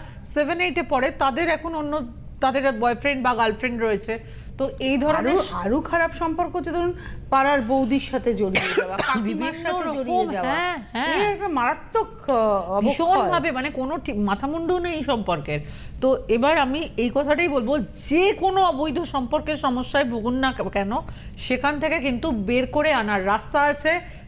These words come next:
Speaker 1: যার জন্য করবেন সে কিচ্ছু জানবে না, কিচ্ছু বুঝবে না,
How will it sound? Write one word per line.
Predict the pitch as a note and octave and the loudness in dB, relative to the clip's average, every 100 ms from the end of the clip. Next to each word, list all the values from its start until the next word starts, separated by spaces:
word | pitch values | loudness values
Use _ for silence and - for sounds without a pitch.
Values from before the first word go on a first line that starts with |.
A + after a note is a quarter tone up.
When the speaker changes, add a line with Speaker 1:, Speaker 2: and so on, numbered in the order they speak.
| - | -8
Speaker 1:
যার | E3+ C4+ D#4 | 0 2 2
জন্য | C4+ F4+ F4+ | 0 0 0
করবেন | F4+ D4 B3+ D#4 | 2 2 2 -2
সে | - D4+ | -2 -4
কিচ্ছু | - D#4+ - F4 | -2 -6 -2 0
জানবে | D#4+ D#4 D#4 | 0 0 -2
না, | E4 | -2
কিচ্ছু | - D4+ - C#4+ | -2 -4 -2 0
বুঝবে | D4 G#3 A#3 | 0 0 0
না, | B3+ | 0